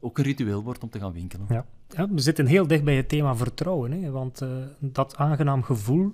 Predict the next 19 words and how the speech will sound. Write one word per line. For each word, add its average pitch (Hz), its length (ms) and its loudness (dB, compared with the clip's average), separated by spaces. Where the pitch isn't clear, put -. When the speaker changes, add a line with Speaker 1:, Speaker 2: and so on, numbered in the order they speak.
Speaker 2:
ja, 160 180 -8
wekt 143 320 -2
vertrouwen 139 480 0
op. 156 260 -4
Wekt, 147 220 -4
eh, 143 100 0
vertrouwen 143 540 2
krijgen 147 460 4
als 135 180 2
handelaar 131 480 0
betekent 143 400 6
dat 131 80 4
je 113 60 4
vertrouwen 131 420 2
moet 143 160 2
geven 151 440 2
voor 170 160 0
een 165 60 0
stuk. - 380 -4